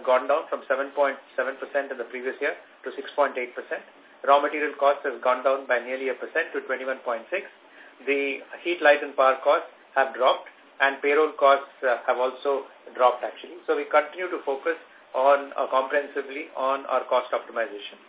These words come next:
Uh, in terms of unlocking value through simplification and monetization, uh, we sold land, uh, in Pune, which was done yesterday, about sixty-three crores or so. Residential apartments, we sold about seventy-three point two, we realized,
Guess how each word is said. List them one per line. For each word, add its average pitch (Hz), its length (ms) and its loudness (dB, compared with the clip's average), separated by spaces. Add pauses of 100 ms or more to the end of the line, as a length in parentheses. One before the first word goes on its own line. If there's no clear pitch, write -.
(640)
Uh, - 400 -6 (400)
in 160 160 -2
terms 196 160 6
of 190 160 4
unlocking 175 480 2
value 147 380 2
through 156 180 -6
simplification 151 640 -6
and 135 80 -14
monetization, 135 640 0 (400)
uh, 127 240 4
we 139 160 -10
sold 151 400 0
land, 127 400 4
uh, 120 400 2
in 123 160 -10
Pune, 139 320 -10
which - 160 -14
was 117 80 -12
done 123 240 -4
yesterday, 120 560 -8
about 123 240 -4
sixty-three 135 480 -10
crores 127 160 -6
or 120 240 -10
so. - 80 -10 (400)
Residential 143 560 -2
apartments, 135 480 2
we 139 240 -12
sold 139 160 -2
about 123 240 -4 (160)
seventy-three 135 480 -4
point 123 240 -4
two, 123 160 -10
we 117 80 -10
realized, 117 400 -4